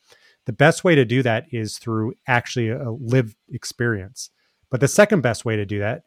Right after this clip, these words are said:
is to learn from others. You don't always have to touch the hot stove to know it's hot.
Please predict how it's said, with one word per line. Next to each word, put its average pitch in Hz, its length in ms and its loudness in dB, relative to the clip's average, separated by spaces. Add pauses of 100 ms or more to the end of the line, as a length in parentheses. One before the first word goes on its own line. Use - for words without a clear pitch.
is 110 240 -6
to 113 420 -2
learn 117 300 -4
from 110 180 -8
others. 101 260 -6
You 120 60 -4
don't 139 220 -2
always 131 420 2
have 117 220 -4
to - 80 -16
touch - 400 -10
the 101 100 -6
hot 123 240 -8
stove 98 500 -6
to 107 80 -10
know 101 240 -6
it's - 140 -16
hot. 95 240 -8